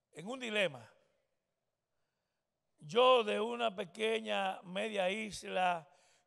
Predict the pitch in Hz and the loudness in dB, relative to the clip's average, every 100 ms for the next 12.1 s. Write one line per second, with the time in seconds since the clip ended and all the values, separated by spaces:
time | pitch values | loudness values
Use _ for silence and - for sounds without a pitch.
0 | _ 202 208 226 240 180 240 247 226 220 | _ -4 -2 -2 -2 2 2 2 0 0
1 | 220 226 233 202 220 214 180 185 202 220 | 2 0 -2 -2 -4 -4 -8 -6 -4 -4
2 | 208 190 190 196 208 220 208 175 196 185 | -6 -8 -8 -8 -8 -8 -12 -14 -14 -8
3 | 196 202 190 175 - _ - _ _ 180 | 0 2 2 -2 -10 _ -20 _ _ -6
4 | 190 233 262 262 240 247 247 214 226 240 | 2 4 4 4 -2 0 2 2 4 4
5 | 240 226 208 208 196 180 220 240 214 226 | 2 -2 -4 -4 -2 -4 0 0 0 -6
6 | 220 214 196 180 226 226 175 _ _ - | -4 -6 -8 -4 -4 -4 -8 _ _ -4
7 | 196 196 190 220 233 240 208 202 202 175 | -4 -4 -6 -6 -4 -6 -6 -10 -10 -10
8 | 214 214 202 196 185 196 185 202 208 120 | -12 -10 -8 -8 -6 -6 -4 -6 -6 -12
9 | _ _ _ _ 139 147 151 175 - 180 | _ _ _ _ -10 -8 -8 -8 -2 -2
10 | 185 196 185 180 - _ - 196 170 - | 0 -4 -4 -8 -10 _ -12 -10 -8 -6
11 | 247 220 - 156 170 202 160 131 127 127 | -6 -6 -8 -8 -6 -6 -6 -12 -18 -20